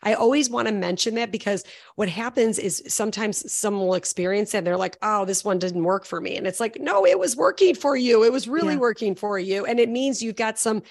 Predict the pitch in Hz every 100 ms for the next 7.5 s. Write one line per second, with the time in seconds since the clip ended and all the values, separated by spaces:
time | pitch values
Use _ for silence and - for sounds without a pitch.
0 | - - 240 226 294 - - 190 196 196
1 | - - 180 190 180 156 - - 208 196
2 | 202 - 165 214 208 180 196 185 185 175
3 | 247 277 185 - 180 185 - - _ 190
4 | 185 185 170 - 180 - - - _ _
5 | _ _ _ - 202 220 233 247 - 185
6 | - - _ _ _ _ _ _ _ -
7 | - - 262 247 -